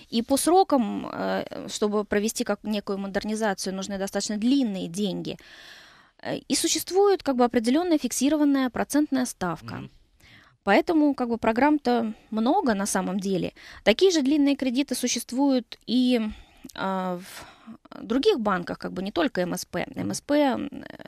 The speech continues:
Speaker 1: он, как бы, неким
Speaker 2: Целевой,
Speaker 1: обособленным
Speaker 2: целевой он,
Speaker 1: подразделением,
Speaker 2: да.
Speaker 1: целевым
Speaker 2: Мгм.
Speaker 1: стоит,
Speaker 2: Да, да.
Speaker 1: да. А, есть такие программы и в других банках. Единственное, просто правильно нужно обозначить ту проблему, с которой ты пришёл в банк.
Speaker 2: Мгм.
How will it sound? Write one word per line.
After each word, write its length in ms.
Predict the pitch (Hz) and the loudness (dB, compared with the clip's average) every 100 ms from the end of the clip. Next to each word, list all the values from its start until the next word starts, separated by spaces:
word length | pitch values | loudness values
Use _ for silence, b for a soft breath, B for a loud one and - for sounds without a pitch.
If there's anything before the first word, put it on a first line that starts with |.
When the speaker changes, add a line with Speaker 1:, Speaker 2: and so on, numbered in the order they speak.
| - - | -20 -12
Speaker 1:
он, 280 | 208 208 | -8 -8
как 160 | 196 190 | -10 -12
бы, 180 | 190 190 | -10 -8
неким 500 | 190 202 - 185 185 B B B B B | -6 -8 -6 -8 -10 B B B B B
Speaker 2:
Целевой, 160 | - 160 | 4 6
Speaker 1:
обособленным 540 | 233 302 254 220 208 | 8 6 6 6 6
Speaker 2:
целевой 300 | 220 208 254 | 6 6 6
он, 0 | 226 | 6
Speaker 1:
подразделением, 420 | 254 330 330 240 | 6 6 4 2
Speaker 2:
да. 60 | 214 | 2
Speaker 1:
целевым 400 | 208 208 285 403 | 2 4 4 2
Speaker 2:
Мгм. 40 | |
Speaker 1:
стоит, 440 | 339 - 196 175 165 | 0 2 2 2 2
Speaker 2:
Да, 220 | 226 196 | 2 2
да. 0 | |
Speaker 1:
да. 60 | - B B B B B - | -4 B B B B B -6
А, 180 | 190 | -2
есть 280 | 185 240 403 | 2 4 4
такие 300 | - 330 277 | 4 2 2
программы 440 | 233 220 247 240 202 | 2 4 4 4 2
и 20 | |
в 60 | |
других 380 | 180 185 202 349 | -2 -2 0 0
банках. 540 | 302 302 277 247 - - | 4 2 2 -2 -4 -6
Единственное, 460 | 202 254 - 339 | -2 0 0 0
просто 300 | 262 269 233 | 2 0 0
правильно 420 | - 269 311 277 | 2 2 4 2
нужно 340 | 233 240 247 233 | 2 0 0 0
обозначить 800 | 202 220 226 277 - 233 - - - | 0 0 2 0 0 -4 -4 -8 -4
ту 100 | 254 | -4
проблему, 440 | 220 220 269 339 269 | 0 2 2 2 0
с 40 | |
которой 320 | 220 214 262 | -2 0 -2
ты 100 | 247 | 0
пришёл 340 | 226 220 - 247 | -4 -4 -2 -2
в 60 | |
банк. 360 | 214 185 - - | -2 -4 -6 -14
Speaker 2:
Мгм. 280 | 113 107 | -18 -18